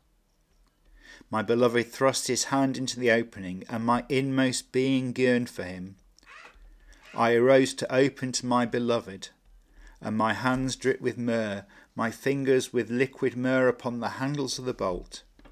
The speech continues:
I opened to my beloved, but my beloved had turned and was gone.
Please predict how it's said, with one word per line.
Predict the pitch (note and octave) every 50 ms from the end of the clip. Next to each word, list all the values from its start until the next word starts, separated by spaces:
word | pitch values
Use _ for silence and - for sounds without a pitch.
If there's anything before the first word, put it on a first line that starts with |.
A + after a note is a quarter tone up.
| - _ _ _ _ _ _ _ - - - - _ _ _ _ _ _ _ _ _ _ _ _ _ _ _ _ _ _ _ _ _ _ _ _ - - -
I | - G2+ G#2 A2+
opened | A#2+ B2 A#2+ - A2+ G#2 G#2+ G#2+
to | - G#2+
my | G#2+ G#2 G#2
beloved, | G2+ G#2+ A2 A#2 B2+ C3 A#2+ B2 G#2+
but | F2+ A#2 A2+
my | A#2+ B2 A2+
beloved | G#2+ A#2+ A#2+ B2 C#3 C3+ C3 C#3+ B2
had | B2 A#2+ -
turned | - - - B2+ C3 C3 B2+ B2
and | A#2+ B2 B2
was | A#2+ A2+ -
gone. | - A2 G2+ F#2 F2+ F#2 F2+